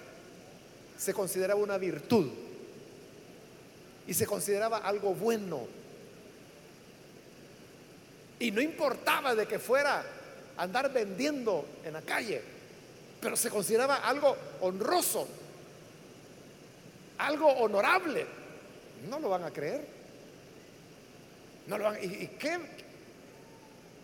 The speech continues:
¿De verdad pasaban ocho horas encerrados en una oficina?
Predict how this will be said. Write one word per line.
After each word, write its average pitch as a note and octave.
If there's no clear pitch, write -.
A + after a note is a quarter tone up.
¿De G#3
verdad F#3+
pasaban C#4+
ocho F#4
horas E4
encerrados A#3+
en A3
una E4+
oficina? G4+